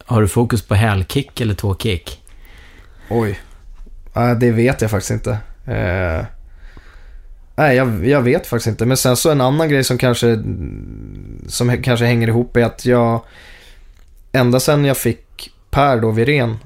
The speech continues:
Speaker 2: som, eh, som tränare, så har jag haft samma åkyta, jag har aldrig bytt. Och det gör ju också så att man känner sig hemma liksom på skridskorna. Så att, eh, men, eh, tå eller hälkick, det,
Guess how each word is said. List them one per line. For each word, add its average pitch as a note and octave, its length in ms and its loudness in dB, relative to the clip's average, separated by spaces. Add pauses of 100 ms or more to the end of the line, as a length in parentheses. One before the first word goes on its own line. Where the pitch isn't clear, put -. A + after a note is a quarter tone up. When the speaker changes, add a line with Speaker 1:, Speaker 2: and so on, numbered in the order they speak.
Speaker 2:
som, A2+ 380 -2
eh, G#2 260 -4
som A2+ 200 -6
tränare, A#2+ 400 0
så A2+ 420 0
har A2+ 120 0
jag A2+ 60 2
haft G#2+ 160 -4
samma A2+ 300 0
åkyta, A2+ 520 -4
jag A2 160 -4
har A2+ 80 0
aldrig A2+ 220 -4
bytt. - 380 -6 (280)
Och A#2 340 0
det A#2+ 300 -4
gör C3+ 120 4
ju B2+ 80 4
också D3 220 -4
så C#3+ 100 0
att B2 280 2
man B2+ 100 0
känner A2 220 -2
sig A2 140 -2
hemma G#2 280 0
liksom A2 280 -6
på A#2 80 -8
skridskorna. A#2 460 -6 (720)
Så - 140 -6
att, - 220 -4
eh, A2 320 0 (1080)
men, A#2+ 320 0
eh, A#2 300 2 (260)
tå C3+ 240 2
eller B2+ 140 4
hälkick, A#2+ 420 0
det, A#2 540 2